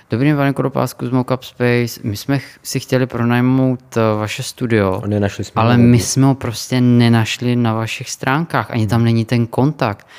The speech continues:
Speaker 1: A já: „No, ale já už v Mockupu nejsem.“ „Jo, aha, tak tím se to vysvětlo. Já už jsem vám zrovna chtěl říct, že, nebo chtěla říct, že máte úplně špatně jako ty webové stránky, že na vás prostě nikde není, není žádný kontakt.“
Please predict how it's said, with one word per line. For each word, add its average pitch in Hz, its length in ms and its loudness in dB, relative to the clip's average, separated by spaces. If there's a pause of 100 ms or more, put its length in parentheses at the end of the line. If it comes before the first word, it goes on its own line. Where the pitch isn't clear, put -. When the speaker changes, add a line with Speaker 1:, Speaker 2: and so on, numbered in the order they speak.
(220)
Speaker 1:
A 107 60 -2
já: 104 100 2
„No, 147 200 4
ale 143 160 2
já 139 100 2
už 131 100 -4
v - 40 -12
Mockupu 135 480 -2
nejsem.“ 131 400 -2 (440)
„Jo, 104 220 -4
aha, 107 300 -8
tak - 200 -10
tím 92 180 -10
se - 140 -16
to 92 80 -4
vysvětlo. 123 440 -2
Já 101 120 4
už 101 140 -2
jsem 104 160 -2
vám 101 240 0
zrovna 104 300 0
chtěl 101 420 -2
říct, 101 300 -2
že, 104 320 0 (320)
nebo 95 160 -6
chtěla 98 400 2
říct, 98 480 -4
že 98 260 -4
máte 98 260 0
úplně 107 200 -6
špatně 104 480 -2
jako 101 180 -2
ty 104 140 -6
webové 101 300 0
stránky, 98 400 -4
že 101 100 -4
na 98 160 0
vás 92 200 -2
prostě - 300 -10
nikde 98 220 -4
není, 98 360 -6
není 95 180 -2
žádný 98 300 -4
kontakt.“ 117 400 -6